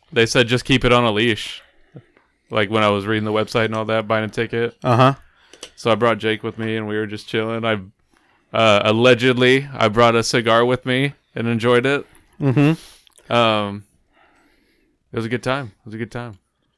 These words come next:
Speaker 1: Have you ever gone to the Admiral Twin before?
Speaker 2: Fuck yeah.
Speaker 1: I always like going there, man. It always feels like you're going to, uh, another time.
Speaker 2: You're teleporting back,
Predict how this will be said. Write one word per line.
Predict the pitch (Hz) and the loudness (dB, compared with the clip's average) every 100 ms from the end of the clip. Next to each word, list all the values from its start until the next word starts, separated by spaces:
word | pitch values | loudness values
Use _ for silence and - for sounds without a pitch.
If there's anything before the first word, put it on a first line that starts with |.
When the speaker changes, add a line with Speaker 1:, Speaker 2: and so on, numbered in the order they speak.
| _ _ _ | _ _ _
Speaker 1:
Have | 117 | 0
you | 123 | 2
ever | 131 127 | 2 2
gone | 131 143 | 2 0
to | |
the | 147 165 165 | -2 -2 -2
Admiral | 151 156 | -4 -4
Twin | 165 180 | -6 -6
before? | 175 165 185 180 _ | -6 -8 -10 -10 _
Speaker 2:
Fuck | 160 165 165 170 165 | 0 2 2 0 -2
yeah. | 190 185 165 _ _ _ _ _ _ _ _ _ - _ _ - _ - | -2 -2 -6 _ _ _ _ _ _ _ _ _ -20 _ _ -20 _ -8
Speaker 1:
I | 117 | -2
always | 113 | -2
like | 104 101 | -2 -2
going | 107 107 | -2 -4
there, | 110 110 | -4 -4
man. | 107 110 | -4 0
It | |
always | 113 113 110 | 2 2 0
feels | 113 107 | -2 0
like | 104 | -2
you're | 98 | -2
going | 101 98 | -2 -2
to, | 101 101 104 98 | -6 -6 -4 -4
uh, | 95 - _ _ _ _ _ | -6 -12 _ _ _ _ _
another | 107 107 104 | -4 -2 -2
time. | 95 107 101 98 92 - _ _ _ _ _ _ _ _ _ _ _ _ _ _ _ - | -2 -2 -2 -4 -8 -16 _ _ _ _ _ _ _ _ _ _ _ _ _ _ _ -8
Speaker 2:
You're | 113 | -6
teleporting | - 127 123 117 107 | -2 0 2 2 2
back, | 110 - | -2 -4